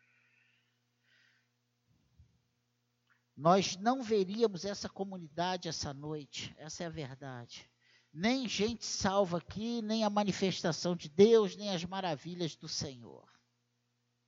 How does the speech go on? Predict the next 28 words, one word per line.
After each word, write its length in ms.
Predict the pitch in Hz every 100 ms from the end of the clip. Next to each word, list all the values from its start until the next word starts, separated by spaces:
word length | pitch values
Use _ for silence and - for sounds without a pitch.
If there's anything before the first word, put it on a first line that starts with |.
| _ _ _ _ _ _ _
Nós 340 | 120 175 156
olhando, 680 | 160 139 143 165 160 120 98 _ _ _ _ _
eu 180 | 370 508
não 60 | 494
vejo, 400 | 240 262 226 226 202 143 _ _ _ _ _ _ _
fala 320 | - 392 381
a 20 | 349
verdade, 560 | 269 208 160 147 135
você 140 | - 320
tem 200 | 285 214
visto 460 | 220 277 - 160
Deus 420 | 127 160 170 135
agir 460 | 127 110 - 147 131
nesse 400 | 131 190 - 123
lugar? 480 | 120 135 160 107 - - _ - - _ _ _ _ _
A 80 | -
maioria 500 | 151 175 156 139 190
não 160 | 185 208
tem 220 | 208 165
visto. 400 | 131 113 - _ _ _ _ _ _ _ _ _ _ _ _ _ _ _ _ _ _ -
Mas 140 | 196
quando 180 | 302 320
você 160 | 330
começa 420 | 302 269 254 247 233
a 40 |
dizer 420 | 240 226 160 139
que 140 | - 139
Deus 580 | 139 151 135 - -